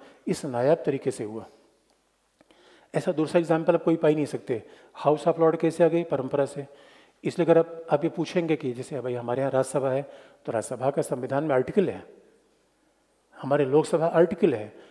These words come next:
प्रधानमंत्री लिखा हुआ है सेवेंटी फ़ाइव में, सेवेंटी फ़ोर में प्रधानमंत्री होगा।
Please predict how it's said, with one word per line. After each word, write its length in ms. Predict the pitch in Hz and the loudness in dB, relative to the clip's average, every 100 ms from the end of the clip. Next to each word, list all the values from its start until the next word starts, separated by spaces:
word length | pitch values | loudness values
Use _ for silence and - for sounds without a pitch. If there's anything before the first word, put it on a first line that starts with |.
| _ - | _ -6
प्रधानमंत्री 500 | 139 135 147 156 190 | -4 -2 -2 0 2
लिखा 340 | 160 - 202 | 2 0 0
हुआ 280 | 196 180 175 | 2 6 6
है 100 | 170 | 4
सेवेंटी 380 | 170 160 156 165 | 0 -2 0 -2
फ़ाइव 320 | 170 156 156 | 2 2 2
में, 80 | 160 | -2
सेवेंटी 340 | 165 156 156 | -2 -2 -4
फ़ोर 200 | 143 156 | 0 0
में 80 | 156 | 2
प्रधानमंत्री 400 | 151 151 151 151 | 2 2 0 -4
होगा। 240 | 143 151 | -2 -2